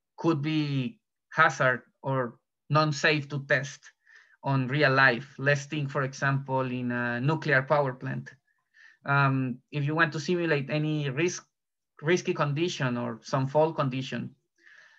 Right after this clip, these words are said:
uh, of course, you need a model. You want to do in a computer environment. You don't want to do in real life. You can, I mean, the consequences could be really bad.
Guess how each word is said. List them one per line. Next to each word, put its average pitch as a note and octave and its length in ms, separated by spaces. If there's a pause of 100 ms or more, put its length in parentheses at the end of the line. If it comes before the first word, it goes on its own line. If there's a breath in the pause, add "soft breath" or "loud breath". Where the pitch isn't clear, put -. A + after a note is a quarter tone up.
(220 soft breath)
uh, C#3+ 180
of D3 240
course, E3 360
you D#3 120
need D#3 360
a B2+ 200
model. B2 680 (960)
You E3+ 120
want F#3+ 180
to F#3 60
do F#3 100
in F3+ 120
a D#3+ 80
computer D#3 340
environment. C3+ 460 (160)
You D3 100
don't D3+ 120
want D3+ 160
to D#3+ 100
do D#3 60
in C#3+ 100
real C#3 200
life. A#2 420
You C3+ 80
can, B2+ 320 (580)
I D3+ 60
mean, C3+ 320 (100)
the D3 60
consequences D3 560
could D3 160
be A#2+ 320 (240)
really C#3 200
bad. C3 360